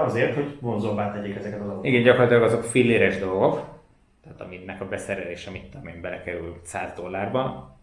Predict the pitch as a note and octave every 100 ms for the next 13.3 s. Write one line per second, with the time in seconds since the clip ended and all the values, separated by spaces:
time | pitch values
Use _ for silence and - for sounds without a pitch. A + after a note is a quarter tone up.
0 | _ G#2+ G2+ A2 C3 - - - G2+ G2
1 | A2+ - A#2 G#2 G2 F#2+ E2 - G2+ A#2
2 | A2 A2+ G2+ G2+ A#2+ A2 F#2+ F#2 F#2 F#2+
3 | F2 F2+ F2 F2 - F2+ F2 F#2+ F2 F2
4 | F2 F2 F2 F2 E2+ E2+ E2+ A2+ A#2 G2+
5 | - - - G#2 G2+ G#2+ A2 - - -
6 | A2+ A2 G2+ G2 G2 F#2+ F#2+ F#2 - F#2
7 | F2+ F2+ - - _ F2+ G2 F#2+ F#2+ F#2
8 | F2+ F#2 F2+ F2+ F2 F2+ - - F#2 F2+
9 | F2+ F2+ F#2 - F2 F2 F2+ - F#2 E2+
10 | E2 E2 F2 F2 F2 F#2+ - - F2+ E2+
11 | E2 E2+ - - - F2+ D#2+ F2+ E2+ E2+
12 | E2+ - - E2+ F#2 F2 E2 - - G2+
13 | - - F2+